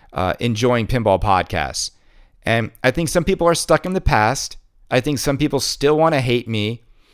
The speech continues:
for their own reasons, and I think they still wanna crucify Kaneda. And I, I, to those people,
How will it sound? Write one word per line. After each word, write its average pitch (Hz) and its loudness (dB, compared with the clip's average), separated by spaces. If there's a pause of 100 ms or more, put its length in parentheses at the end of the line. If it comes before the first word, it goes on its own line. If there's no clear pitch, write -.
(160)
for 120 0
their 123 2
own 139 2
reasons, 110 -2 (420)
and 120 0
I 117 2
think 139 -2
they 110 0
still 131 2
wanna 131 2
crucify 131 0
Kaneda. 98 0 (720)
And 117 2
I, 101 4
I, 113 4
to - -6
those 160 4
people, 135 2